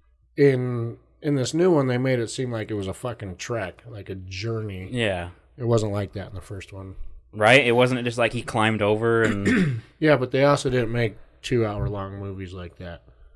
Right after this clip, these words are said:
Speaker 2: Yeah, that's fair.
Speaker 1: back then, so
Speaker 2: But
Speaker 1: they
Speaker 2: that
Speaker 1: probably
Speaker 2: that's what I was saying, too. Like, his journey to where he did all that was way creepier. Like,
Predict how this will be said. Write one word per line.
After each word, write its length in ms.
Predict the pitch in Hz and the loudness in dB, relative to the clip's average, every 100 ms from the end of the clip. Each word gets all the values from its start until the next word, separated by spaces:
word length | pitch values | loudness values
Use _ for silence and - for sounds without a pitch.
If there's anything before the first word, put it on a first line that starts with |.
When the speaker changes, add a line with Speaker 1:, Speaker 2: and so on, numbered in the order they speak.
| - _ _ | -20 _ _
Speaker 2:
Yeah, 180 | 104 87 | -12 -12
that's 180 | 85 - | -12 -16
fair. 280 | - 95 95 - 107 | -20 -20 -20 -20 -14
Speaker 1:
back 260 | 90 85 | -12 -12
then, 200 | 87 87 | -14 -16
so 140 | 90 98 | -14 -6
Speaker 2:
But 20 | |
Speaker 1:
they 60 | 104 | 2
Speaker 2:
that 120 | 135 | 2
Speaker 1:
probably 320 | 104 92 92 85 - - - | 2 -6 -10 -14 -16 -18 -10
Speaker 2:
that's 180 | 117 113 | -6 0
what 80 | 110 | 4
I 40 | |
was 100 | 107 | 4
saying, 180 | 104 95 | 2 -6
too. 140 | 104 95 | -4 -4
Like, 160 | 92 | -2
his 180 | 113 104 | -2 -2
journey 400 | 95 107 104 98 | 0 0 0 -4
to 160 | - 95 | -6 -4
where 180 | 95 | -4
he 160 | 95 92 | -4 -4
did 160 | 98 95 | -2 0
all 160 | 90 | -2
that 220 | 87 87 90 | -2 -6 -6
was 140 | 92 | -10
way 320 | 87 90 87 | -6 -4 -4
creepier. 580 | - 92 85 82 67 85 _ - | -8 -12 -12 -14 -16 -18 _ -12
Like, 160 | 95 | -12